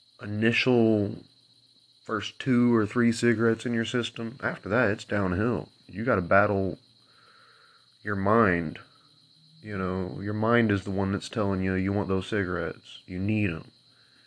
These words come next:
You gotta have 'em. It makes you feel good. You know, and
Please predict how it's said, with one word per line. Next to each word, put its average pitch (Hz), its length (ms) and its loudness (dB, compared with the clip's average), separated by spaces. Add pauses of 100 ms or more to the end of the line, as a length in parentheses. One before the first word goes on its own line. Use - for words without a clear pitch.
(120)
You 107 80 -20
gotta 101 220 -4
have 110 420 0
'em. 101 140 -10 (220)
It - 20 -18
makes 117 220 -6
you - 60 -14
feel 117 300 2
good. 101 400 -2 (1300)
You 104 140 -8
know, 101 320 -2
and 98 400 0